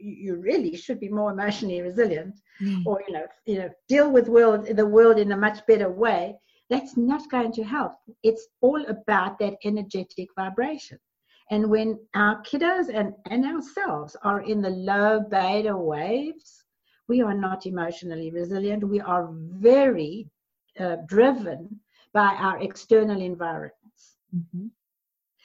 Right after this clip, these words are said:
Speaker 1: So we want, I, I, I just have this dream, um, that, you know, first of all, I do want this virus to go away as fast as possible.
Speaker 2: Yeah.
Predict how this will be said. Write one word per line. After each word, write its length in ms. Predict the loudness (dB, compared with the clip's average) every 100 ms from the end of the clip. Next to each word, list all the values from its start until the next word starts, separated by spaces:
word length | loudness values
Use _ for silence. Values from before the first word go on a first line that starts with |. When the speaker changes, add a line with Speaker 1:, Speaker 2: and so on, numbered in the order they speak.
| _
Speaker 1:
So 180 | -6 -4
we 640 | 0 0 2 2 0 -4 -10 _
want, 540 | -4 0 2 0 -4 -20 _ -8
I, 380 | -6 -6 -12 -10 -8
I, 60 |
I 20 | -4
just 180 | -4 -4
have 180 | -4 -2
this 200 | -4 -6 _ _ _ -8
dream, 540 | -4 -2 -2 -4 -12 _ _ _ _ _ _ _ -4
um, 500 | 0 0 0 -4 -4
that, 400 | -4 -4 -8 -20 _ _ _
you 60 | 2
know, 120 | 2
first 260 | 4 2 2
of 60 | 0
all, 80 |
I 120 | 0 2
do 160 | 2 4
want 240 | 2 -2
this 160 | -8 -2
virus 300 | 0 0 -6
to 100 | -8
go 220 | -2 0
away 160 | 0 -4
as 120 | -8 _
fast 360 | 0 0 -2 -10
as 160 | -18 _
possible. 800 | -10 -10 -6 -8 -6 -14 -16 _ _ _ _
Speaker 2:
Yeah. 160 | -16